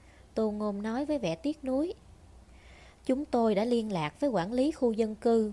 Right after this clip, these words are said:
và đồn cảnh sát trước rồi. Quản lý nói họ đã nhận được rất nhiều khiếu nại từ hàng xóm của cô.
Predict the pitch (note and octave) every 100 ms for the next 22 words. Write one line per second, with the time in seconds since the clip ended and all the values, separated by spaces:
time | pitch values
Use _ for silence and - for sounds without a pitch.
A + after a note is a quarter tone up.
0 | - F#3+ F3 E3 D#3+ D#3+ - C#4 E4 -
1 | D#4+ - F#3+ F3 D#3+ - - - - -
2 | - - F3 E3 B3 C4+ C#4+ C#4 C4+ D#4
3 | F4+ - - F#3+ F#3 A3 A#3 D#3+ F#3+ F3
4 | D4+ D#4+ A3 G3+ E3+ - C#4 D#4+ F3+ D3+
5 | F3+ F#3+ F3 E3 - A#3+ D#4+ G3+ A3 A#3+
6 | A#3 G#3